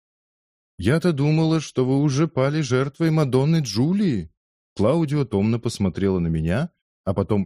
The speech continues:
искоса глянула на упомянутую даму. «Никто не поклоняется луне, когда светит солнце», вежливо ответил я. «Джулия больше походит на солнце,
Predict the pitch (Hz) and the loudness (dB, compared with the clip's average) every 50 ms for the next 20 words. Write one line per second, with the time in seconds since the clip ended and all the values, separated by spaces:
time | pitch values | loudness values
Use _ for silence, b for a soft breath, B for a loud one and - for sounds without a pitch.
0 | - - 139 165 - - - 143 - - 151 135 98 87 92 104 107 123 135 131 | -2 -2 -4 -4 -4 -4 -6 -6 -2 -2 -4 -2 -2 0 0 0 0 0 -2 -2
1 | 131 135 135 135 - _ _ - 110 113 107 95 - 104 95 92 92 92 98 101 | -2 -2 -2 -4 -6 _ _ -4 -2 0 0 0 0 0 0 0 0 0 0 0
2 | 95 - 110 110 113 107 107 92 85 78 76 82 - _ _ _ _ _ _ _ | -2 -2 -2 -2 -2 0 -2 -2 -2 -4 -8 -12 -16 _ _ _ _ _ _ _
3 | _ _ _ _ _ _ _ _ _ - 107 135 147 - - 226 226 202 - 180 | _ _ _ _ _ _ _ _ _ 0 0 0 0 2 2 2 2 4 2 0
4 | 147 - 131 127 127 131 151 156 147 - - - 110 101 104 92 95 117 151 147 | -2 0 0 2 2 2 2 0 0 -2 -4 -4 -2 0 2 2 2 2 2 0
5 | 113 - _ _ _ _ - 110 98 87 101 92 - - 90 101 107 - - 98 | -4 -6 _ _ _ _ -4 -4 -2 -2 -4 -4 -4 -2 0 0 0 0 -4 -8
6 | - - - 127 147 160 156 131 - - - - 80 76 - _ _ _ _ _ | -8 -6 -4 -2 0 0 0 -2 -4 -8 -10 -10 -10 -10 -10 _ _ _ _ _
7 | - 92 90 98 98 85 87 95 127 135 127 127 117 - - 87 85 82 - 104 | -6 -2 0 0 0 0 -2 -4 -4 -2 -2 -2 -2 -4 -4 -6 -6 -4 -4 -4
8 | 101 90 73 73 73 71 67 _ _ _ _ _ _ _ _ _ _ _ _ _ | -4 -4 -4 -6 -10 -12 -14 _ _ _ _ _ _ _ _ _ _ _ _ _
9 | _ - 87 85 95 139 196 202 190 190 180 156 165 180 180 160 - 175 170 - | _ -10 -6 0 2 2 4 4 4 2 2 2 0 -2 -2 0 -2 -6 -2 -2
10 | 165 - - 175 170 170 - - 160 156 - - - 147 135 139 131 - - - | -4 -2 0 0 0 0 -2 -2 -4 -4 -4 -4 -4 -4 -4 -4 -4 -8 -8 -6
11 | 143 135 | -8 -8